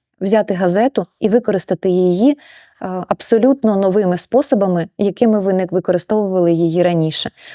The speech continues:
Повірте, у кожного з вас, е, є ця креативна складова, і ви можете це робити. Дозволяйте собі ставитися до свого життя креативно. І не думайте, що це важко і що це якісь мега непосильні завдання.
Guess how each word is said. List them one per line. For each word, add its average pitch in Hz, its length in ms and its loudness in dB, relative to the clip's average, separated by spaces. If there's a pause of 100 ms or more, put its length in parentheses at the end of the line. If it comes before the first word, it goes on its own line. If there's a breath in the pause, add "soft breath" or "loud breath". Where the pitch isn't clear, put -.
(120 loud breath)
Повірте, 202 400 0
у 180 120 -2
кожного 226 420 2
з 190 80 -2
вас, 226 420 -2
е, 190 260 -2
є 185 360 0
ця 175 140 -4
креативна 185 480 -2
складова, 180 520 -2 (280 loud breath)
і 202 100 -2
ви 185 100 -2
можете 208 400 -2
це 185 160 -4
робити. 180 440 -2 (240 soft breath)
Дозволяйте 240 520 0
собі 208 220 -2
ставитися 214 540 -2
до 180 120 -2
свого 190 280 -2
життя 170 340 -2
креативно. 170 680 -2 (380 loud breath)
І 233 80 2
не 233 100 4
думайте, 240 360 4
що 214 160 -4
це - 160 -2
важко 226 360 0
і 180 60 0
що 190 160 -2
це 208 220 -2
якісь 220 300 -2
мега 208 280 0
непосильні 185 540 -2
завдання. 160 560 -2